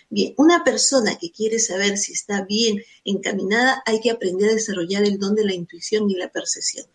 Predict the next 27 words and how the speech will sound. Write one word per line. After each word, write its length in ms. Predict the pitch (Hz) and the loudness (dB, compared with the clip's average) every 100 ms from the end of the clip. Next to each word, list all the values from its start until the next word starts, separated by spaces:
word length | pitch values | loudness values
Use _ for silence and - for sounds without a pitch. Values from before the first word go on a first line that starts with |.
| _ _ _ - | _ _ _ 0
Ese 300 | 277 285 269 | 2 2 2
do-, 300 | 254 262 262 | 4 4 2
esos 340 | 240 269 247 214 | 0 0 0 4
dones 420 | 277 233 262 - - _ | 4 4 0 -4 -14 _
son 440 | - 262 254 262 | -2 2 2 0
como 420 | - 247 220 208 202 | 0 0 2 -2 -2
pequeñas 640 | 202 - 262 269 254 - | -6 -2 0 0 -2 -2
herramientas 760 | 214 196 185 233 254 254 240 - | -2 -2 -2 0 0 0 -4 -6
que 120 | 190 | -8
el 100 | 175 | -2
ser 440 | - 311 302 254 _ | -2 0 -2 -4 _
tiene 400 | 254 247 269 277 _ _ - | -2 0 -2 -6 _ _ -4
para 260 | 196 202 | -2 -2
poder 300 | 208 196 233 | 0 4 4
ir 160 | 247 240 | 4 4
detectando. 760 | 240 185 - - 233 190 - | 2 2 -4 0 2 2 -2
Es 100 | 202 | -6
como 240 | - 226 214 | -4 -2 0
decir, 480 | 196 - 254 262 262 - _ | 0 -2 0 -2 -4 -18 _
viendo 460 | 208 247 247 247 | 2 4 4 4
si 140 | 247 190 | 0 -4
estoy 260 | - 208 196 | -2 -2 0
bien 220 | 208 226 | 0 0
encaminada 720 | 214 214 190 190 214 226 208 | -2 -2 -4 -2 -2 -2 -4
o 80 | 170 | -6
no. 200 | - - _ _ _ _ _ _ _ _ | -10 -14 _ _ _ _ _ _ _ _
¿Ok? 120 | 202 | -10